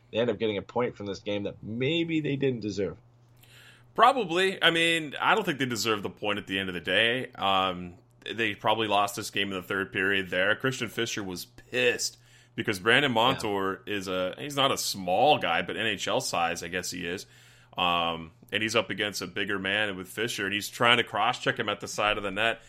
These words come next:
Speaker 2: and he ends up just wrapping his arm around Fischer's neck and just taking him down on the side of the net, and Fischer's pissed and pointing up at the referee. That was great. I remember watching, uh, that last night in front of us. So,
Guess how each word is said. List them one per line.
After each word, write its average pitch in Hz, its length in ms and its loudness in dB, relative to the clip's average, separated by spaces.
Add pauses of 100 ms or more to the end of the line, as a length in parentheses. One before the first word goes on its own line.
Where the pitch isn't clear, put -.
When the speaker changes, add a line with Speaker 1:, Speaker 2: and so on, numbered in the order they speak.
(280)
Speaker 2:
and 131 100 2
he 135 100 6
ends 135 160 2
up 156 80 -2
just 123 220 -6
wrapping 131 400 2
his 123 160 -2
arm 120 320 0
around 107 340 -2
Fischer's 113 440 -6
neck 110 320 -2
and 104 100 -10
just 101 220 -12
taking 123 340 -6
him 113 160 -10
down 110 300 -2
on 104 60 -10
the 98 100 -10
side 101 320 0
of 95 40 -10
the 95 80 -4
net, 95 280 -2
and 95 120 -14
Fischer's 131 380 -8
pissed 117 480 -2
and 107 100 -12
pointing 110 320 -6
up 110 140 -2
at 101 100 -14
the 95 80 -6
referee. 98 600 -4 (340)
That 101 120 -2
was 101 180 -2
great. 92 200 -4
I 90 40 -2
remember 92 240 -6
watching, 90 600 -4
uh, 90 200 -4
that 92 200 -2
last 90 300 -2
night 90 140 -6
in 87 80 -14
front 87 240 -6
of 90 60 -4
us. 92 140 -4
So, 87 260 -6